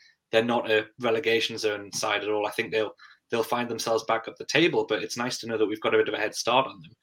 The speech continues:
'cause they are still probably the rivals we should be expecting, but it might depend on how long the European campaign goes on.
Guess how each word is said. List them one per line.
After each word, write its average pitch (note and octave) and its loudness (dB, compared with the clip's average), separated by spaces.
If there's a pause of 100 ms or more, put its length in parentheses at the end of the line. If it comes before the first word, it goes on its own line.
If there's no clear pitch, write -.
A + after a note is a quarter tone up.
(320)
'cause A2 -6
they A#2 -6
are A#2+ 2
still A2+ 0 (220)
probably A2 -2 (400)
the A2+ -2
rivals A2+ 0
we A#2+ -2
should - -2
be A2 -6
expecting, C3+ -6
but A#2 -6
it G#2 -8
might A#2 -4
depend A2+ -6
on A2 0
how A2 2
long G#2+ 2
the G#2 -2
European G#2 -2
campaign C#3 0
goes C#3+ 2
on. C#3+ 0